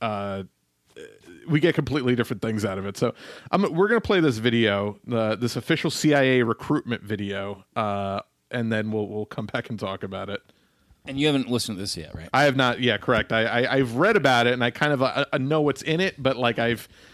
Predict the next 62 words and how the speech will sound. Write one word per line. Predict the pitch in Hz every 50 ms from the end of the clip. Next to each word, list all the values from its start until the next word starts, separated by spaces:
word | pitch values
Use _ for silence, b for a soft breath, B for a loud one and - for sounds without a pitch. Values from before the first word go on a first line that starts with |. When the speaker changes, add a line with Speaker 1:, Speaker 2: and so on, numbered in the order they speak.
| B B B
Speaker 1:
purposely | - 202 196 190 165 - 175 156 135
been | 135 127 123
saving | - - 143 139 123 127 120 117
actually | 113 117 - - - 127 113
listening | 110 113 117 - - 117 107 104 101
to | - 113 104
it | 101 123
Speaker 2:
Yeah. | 107
Speaker 1:
for | 117 110
the | 107
show. | - - - - 120 104 117
So | 110 - - 107 101
I | 101 113
Speaker 2:
Well, | 120 113 123
Speaker 1:
will, | 127 107
Speaker 2:
I, | 107 131
I |
Speaker 1:
uh, | 131
Speaker 2:
sent | - - 247 247
this | - 147 - -
to | - - 147
you | 123 117 113
Speaker 1:
have | 107 104
Speaker 2:
before | 101 98 127 120
Speaker 1:
fresh | 120 117
Speaker 2:
it | 117
Speaker 1:
ears. | 123 113 104 104 98 98
Speaker 2:
blew | 98 95
up. | 87 80 - _ _ - _ _ - _ _ _ - -
Speaker 1:
Right. | 107 104 104
Speaker 2:
Yeah, | 101 95 87
I | 85 87
sent | 92 - 139 -
this | 147 -
to | - 135
you | 104
before | 101 101 - 107 98
it | 78 85
blew | 95 98 98 95
up, | 92 87 85 82 - - - -
and | - 92 92 92 87 87 87 87 87 85 87 90 76
I | 76 90
was | 90 90 87
like, | 82 87 87 - -
"Oh, | - 117 120 117 110
I | 107 107
thought | - 117 107
this | 117 104
was | 98 95
gonna | 101 101 92
be, | 101 92
like, | 90 -
an | 98 98
exclusive | - - - - - 92 90 90 - 87 82 -
thing | - 90 87
we | 85
were | 85
gonna | 82 80 85
cover," | - 87 85 82 82
and | 82 92
then, | 95 90 90 90
like, | 87 87 -